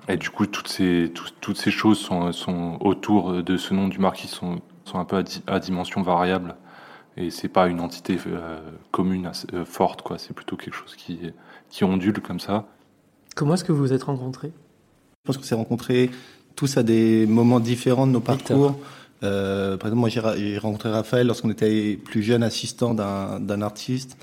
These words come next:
Speaker 3: C'était David Douard, euh, qui est un,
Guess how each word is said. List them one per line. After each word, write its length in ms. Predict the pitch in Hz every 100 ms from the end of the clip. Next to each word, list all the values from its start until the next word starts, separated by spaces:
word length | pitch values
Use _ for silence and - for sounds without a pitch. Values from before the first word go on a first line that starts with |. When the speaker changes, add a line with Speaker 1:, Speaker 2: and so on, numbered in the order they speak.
| - - -
Speaker 3:
C'était 200 | - 113
David 240 | 113 117
Douard, 460 | 117 117 117 151 - - - - _ _ -
euh, 200 | 98 98 107 101
qui 160 | - -
est 40 |
un, 520 | 101 101 98 95 95